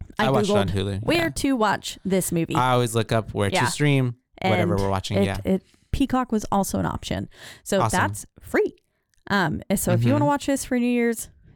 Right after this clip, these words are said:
Speaker 1: it's, uh, we didn't give it the highest, but you can make your own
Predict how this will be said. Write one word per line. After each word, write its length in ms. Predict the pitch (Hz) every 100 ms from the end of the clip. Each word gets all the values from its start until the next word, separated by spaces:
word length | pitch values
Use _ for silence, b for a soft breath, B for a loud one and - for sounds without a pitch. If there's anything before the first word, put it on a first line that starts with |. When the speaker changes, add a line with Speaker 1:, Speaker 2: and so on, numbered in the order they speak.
| -
Speaker 1:
it's, 220 | 175 -
uh, 260 | 165 160 - - _ -
we 80 | 220
didn't 120 | 220
give 100 | 185
it 80 | 170
the 60 | -
highest, 480 | 294 302 - - _ _ _ -
but 100 | 330
you 100 | 370
can 180 | 233 - -
make 180 | 415 320
your 100 | 247
own 200 | 202